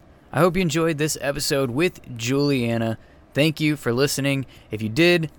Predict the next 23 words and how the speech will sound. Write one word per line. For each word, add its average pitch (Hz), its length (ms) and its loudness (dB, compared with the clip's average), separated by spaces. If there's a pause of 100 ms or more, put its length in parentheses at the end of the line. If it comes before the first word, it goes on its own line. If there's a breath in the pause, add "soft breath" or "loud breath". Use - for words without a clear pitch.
(480)
like, 139 300 4 (300)
subscribe, 127 1120 0
follow, 131 580 4
all 139 180 6
the 131 100 0
things 135 360 0
across 120 340 0
all 113 140 2
the 107 80 -4
places 151 760 0
I 113 100 -4
mentioned, 127 540 -2 (240)
belatedbinge 113 540 0
dot 101 240 -4
com 117 320 -4
for 110 320 -4
the 98 100 -6
website. 139 560 2
You 113 100 -4
can 113 80 0
get 110 140 0
links 127 340 -4
to 107 200 -4